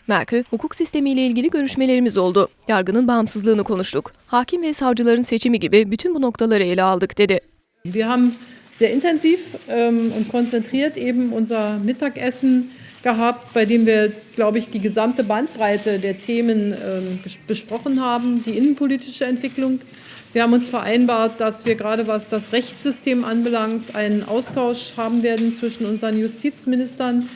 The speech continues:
Speaker 2: auch gerade wenn es um die Bestellung von Staatsanwälten, von Richtern geht, um die Unabhängigkeit der Justiz.
Speaker 1: Başbakan Merkel, Almanya'da yaşayan, Alman vatandaşlığı, çifte vatandaşlığı olan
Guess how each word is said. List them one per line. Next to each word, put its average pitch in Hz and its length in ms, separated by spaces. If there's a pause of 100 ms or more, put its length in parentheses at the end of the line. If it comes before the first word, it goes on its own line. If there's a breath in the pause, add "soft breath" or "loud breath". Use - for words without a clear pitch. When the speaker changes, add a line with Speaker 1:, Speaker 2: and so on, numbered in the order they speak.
(340 loud breath)
Speaker 2:
auch 226 160
gerade 214 320
wenn 220 140
es 220 160
um 214 180
die 214 100
Bestellung 220 460
von 214 180
Staatsanwälten, 226 800
von 220 180
Richtern 233 420
geht, 226 240
um 208 140
die 208 100
Unabhängigkeit 226 920
der 214 100
Justiz. 214 600 (1080 loud breath)
Speaker 1:
Başbakan 202 420
Merkel, 233 400
Almanya'da 214 480
yaşayan, 208 360 (120)
Alman 196 320
vatandaşlığı, 196 680
çifte 254 320
vatandaşlığı 220 640
olan 196 280